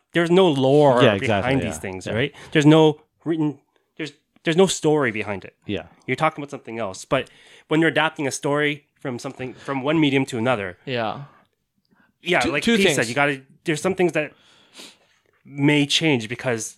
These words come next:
Speaker 1: mediums may not cross
Speaker 2: Uh,
Speaker 1: over in a
Speaker 2: uh,
Speaker 1: certain
Speaker 2: yeah.
Speaker 3: Two
Speaker 1: way.
Speaker 3: things that people have said that I, I, I totally agree. Then, uh,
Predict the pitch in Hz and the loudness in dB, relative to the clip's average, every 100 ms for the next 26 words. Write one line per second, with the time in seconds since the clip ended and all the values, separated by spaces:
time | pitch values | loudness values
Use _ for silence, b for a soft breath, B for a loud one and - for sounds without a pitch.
0 | - - 123 135 147 143 - - 123 127 | -18 -12 -8 -4 -4 -4 -10 -12 -10 -10
1 | 113 - 113 131 - 123 117 - 117 95 | -10 -8 -4 -2 0 0 0 -2 -2 0
2 | 214 220 202 185 151 175 - 175 151 151 | 0 0 0 0 0 -4 -4 -2 0 -2
3 | 143 139 139 131 139 131 131 127 135 156 | 0 0 0 0 -2 0 -2 0 -2 0
4 | 147 131 123 135 139 127 120 120 127 120 | 0 -2 -6 -8 -6 -4 -4 -6 -2 2
5 | 120 113 | 2 0